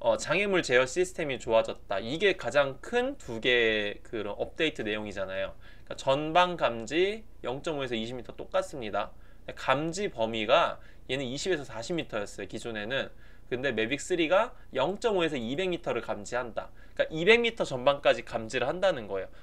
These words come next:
그런데 이것도 좀 그런 게, 자, 이백 미터 앞을 감지한다고 칩시다. 근데 십오 미터 per sec로 날린다고 쳐요.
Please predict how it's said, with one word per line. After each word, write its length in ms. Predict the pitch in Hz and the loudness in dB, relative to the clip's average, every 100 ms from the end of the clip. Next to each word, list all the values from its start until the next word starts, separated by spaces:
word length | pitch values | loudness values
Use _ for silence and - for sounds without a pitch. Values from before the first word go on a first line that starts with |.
| - | -10
그런데 480 | - 254 240 160 117 | 10 10 10 6 6
이것도 420 | 165 - 143 - - | 4 -2 -4 -4 -2
좀 180 | 180 139 | 0 2
그런 300 | 139 127 117 | 2 2 4
게, 280 | 117 104 - | 2 2 -2
자, 240 | - 113 117 | 6 6 6
이백 440 | 151 208 285 285 | -4 6 6 8
미터 400 | 285 269 - 220 | 2 0 6 6
앞을 480 | 107 - - 202 156 | 6 0 0 4 4
감지한다고 800 | - 113 113 147 147 139 113 110 | 2 -6 0 2 4 6 4 2
칩시다. 520 | - 202 - 139 107 | -6 -8 -2 0 0
근데 520 | - 190 147 123 101 95 | -2 -2 4 4 4 0
십오 360 | - 247 302 | -4 2 2
미터 260 | 285 - 185 | 2 -2 -8
per 100 | 139 | -8
sec로 500 | - 190 - 180 143 - - - - - - | -2 -2 0 -4 -4 -8 -16 -16 -16 -14 -6
날린다고 600 | 131 139 202 180 107 101 | -2 0 2 4 4 2
쳐요. 460 | - 151 151 - | 0 2 2 -2